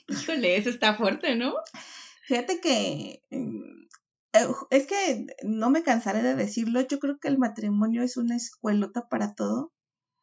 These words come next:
Speaker 2: Y creo que en el, en el matrimonio he ejercido mucho esta práctica de, pues, tanto de pedir perdón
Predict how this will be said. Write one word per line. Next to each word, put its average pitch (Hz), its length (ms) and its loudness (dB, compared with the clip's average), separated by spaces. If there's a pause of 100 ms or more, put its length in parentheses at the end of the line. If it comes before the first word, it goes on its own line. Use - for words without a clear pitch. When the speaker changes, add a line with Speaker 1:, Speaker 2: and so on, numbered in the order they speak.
(440)
Speaker 2:
Y 220 140 -4
creo 220 300 2
que 269 260 8
en 247 140 6
el, 196 400 0
en 208 180 8
el 208 140 6
matrimonio 208 720 4 (120)
he 226 80 0
ejercido 226 580 -2
mucho 226 580 -2
esta 214 360 -2
práctica 220 600 -6
de, 202 260 -6 (520)
pues, 208 180 2
tanto 208 260 4
de 208 120 4
pedir 208 500 0
perdón 330 520 4